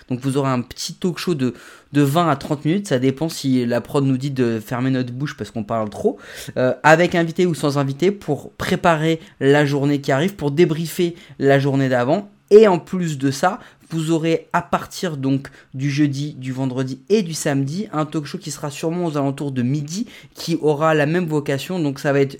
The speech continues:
du bord terrain, ça va être sur le terrain des Templiers, ça va être Guillaume et moi, face caméra, euh, pas de projet Blair Witch, hein, en, en prévision, on va parler uniquement de baseball, il y aura peut-être, sûrement des invités avec nous, et on va pouvoir débriefer ce qui s'est passé,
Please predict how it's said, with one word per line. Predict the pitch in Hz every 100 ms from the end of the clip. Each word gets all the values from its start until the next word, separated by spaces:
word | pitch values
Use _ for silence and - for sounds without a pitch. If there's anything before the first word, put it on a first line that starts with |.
| 139
du | 139
bord | 165 165 156
terrain, | 151 135 151
ça | 156
va | 123
être | -
sur | 160
le |
terrain | 151 160 156
des | 147
Templiers, | 135 127 131 131 151 - -
ça | -
va | 131
être | 131 127
Guillaume | 160 185 185 165 139 - _
et | 180 180
moi, | 160 147 160 -
face | - - 185 -
caméra, | 170 156 143 127 139 - - -
euh, | 127 123 120 120 117 113 110 107 107 110 107 - -
pas | - 156
de |
projet | - 151 143
Blair | 139 139 127
Witch, | 143 -
hein, | 127
en, | 117 113 113 -
en | 120
prévision, | - 123 131 175
on | 151
va | 123
parler | 127 123
uniquement | 131 139 139 143 139
de |
baseball, | 127 117 131 165 170
il |
y |
aura | 131 123 - _
peut-être, | 170 160 156 151
sûrement | - - 180 147 139 139
des | 143 123
invités | 123 123
avec | 123 110 -
nous, | 139 165 - - 139
et | 123
on | 123
va | 143
pouvoir | 139 135 143 123 -
débriefer | 180 156 160 175
ce | 160
qui | 147
s'est | 147
passé, | 139 127 - 160